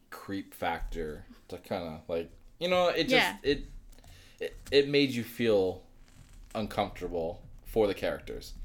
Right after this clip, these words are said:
Speaker 2: Yeah.
Speaker 1: And then the second half, it just goes blockbuster, and, like, they kinda reveal the alien looking, whatever, I guess they're not aliens, the creatures.
Speaker 2: The creatures, yeah.
Speaker 1: And then,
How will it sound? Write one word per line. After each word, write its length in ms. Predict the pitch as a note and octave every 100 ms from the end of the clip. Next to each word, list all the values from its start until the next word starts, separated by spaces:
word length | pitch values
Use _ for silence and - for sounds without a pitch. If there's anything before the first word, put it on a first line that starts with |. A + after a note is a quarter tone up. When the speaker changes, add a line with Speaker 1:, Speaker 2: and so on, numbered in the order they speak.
| -
Speaker 2:
Yeah. 300 | A3+ A3 - - -
Speaker 1:
And 100 | C#3
then 100 | C#3+
the 80 |
second 280 | C3+ E3 D3+
half, 180 | C#3 B2+
it 80 | A2+
just 180 | A#2 A2+
goes 200 | G#2+ G2+
blockbuster, 800 | G2+ G2 - G2 - G2+ G2
and, 80 | G2
like, 140 | F#2 F#2
they 120 | F#2+
kinda 220 | A#2 A2+
reveal 360 | G2+ F#2+ G2+ G2
the 200 | F#2+ F2
alien 800 | F#2+ F#2 F#2+ F#2+ F#2 F#2 F2+ E2
looking, 720 | F#2 F2+ F#2+ F#2+ F#2 F2+ E2 F#2
whatever, 340 | F2 F2 E2
I 20 | E2+
guess 120 | F2+
they're 60 |
not 160 | F2 D#2+
aliens, 580 | E2 E2 E2 E2+ E2 - - - -
the 80 | -
creatures. 320 | G3+ - A3+
Speaker 2:
The 40 |
creatures, 480 | A#3+ G#3 F#3+ F#3+ G3 G3
yeah. 240 | F#3+ F#3 - -
Speaker 1:
And 220 | A#2 A2+ A2+
then, 420 | A#2 A2+ A2